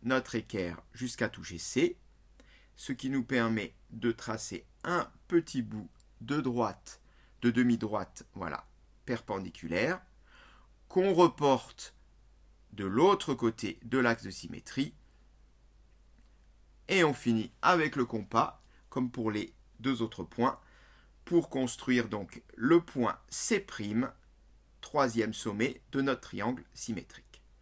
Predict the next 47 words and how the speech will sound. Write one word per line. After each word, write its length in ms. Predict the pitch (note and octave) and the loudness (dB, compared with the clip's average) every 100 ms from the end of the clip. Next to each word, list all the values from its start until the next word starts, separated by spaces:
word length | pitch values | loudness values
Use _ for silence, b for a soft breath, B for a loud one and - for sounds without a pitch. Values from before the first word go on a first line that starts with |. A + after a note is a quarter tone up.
| B B B B B - | B B B B B -12
Voilà, 720 | G#2+ C3 D#3 D3+ C3 G2 - | -2 8 12 12 12 6 4
on 200 | E3+ G#3 | 2 6
en 120 | A#3 | 8
a 160 | A3+ F#3 | 8 4
fini 480 | - D#3 D3 G#3 A#3 | 0 -2 0 0 0
quasiment, 500 | A#2+ G#2+ G#2 D3+ D#3+ | -2 -2 0 2 2
on 60 | |
va 160 | A2+ G#2+ | 0 -2
dire, 280 | D#3 F#3+ E3 | 0 0 2
on 140 | C3 | 0
a 60 | A#2+ | 2
A 220 | A#2+ A#2+ | 2 0
prime, 280 | - B2 A#2 | 0 0 2
on 100 | B2+ | 4
a 120 | B2 | 4
B 140 | A#2 | 2
prime, 260 | - G#2 - E3 | 0 -10 -8 -4
on 100 | F3 | -4
a 80 | |
C 180 | D3+ G#2+ | -4 -6
prime. 280 | - - A#2+ B B B | -8 -6 -6 B B B
Bien, 160 | - D#3+ | 6 8
il 100 | E3 | 8
me 80 | D3+ | 6
reste 320 | B2 A#2 - | 4 0 -6
plus 160 | G#2 | -12
qu'à 260 | - F#2 - - | -4 -4 -6 -12
relier 540 | A2 F3 A#3 A3+ G3 | 0 4 6 4 2
tout 100 | B2+ | -2
ça 340 | - A2 G#2 B B B - | -2 0 0 B B B -6
pour 180 | G#3 F#3 | 2 6
obtenir 480 | D3+ - A#2+ B2 C3 | 6 6 4 4 4
le 100 | A#2 | 2
triangle 380 | - G#2 G2 - - | 0 -6 -6 -10 0
A 100 | D#3+ | 0
prime, 260 | F3 - C3 | 0 -2 -2
B 140 | A2+ | -2
prime, 240 | - G2 F2+ | -2 -8 -8
C 160 | - | -6
prime, 380 | D#3 - C#4 C#4+ - - b b b b - | -6 -2 -4 -4 -12 -20 b b b b -8
qui 140 | - | 0
est 60 | B2+ | 2
donc 280 | G#2+ B2 - | 2 -4 -2
le 140 | D#3 | -4
symétrique 680 | D#3 C#3+ A#2 G#2+ - G2+ - - | -2 0 0 0 -10 -14 -14 -8
du 180 | B2+ | -8
triangle 500 | C3+ - A2 F2 - | -6 -8 -6 -6 -8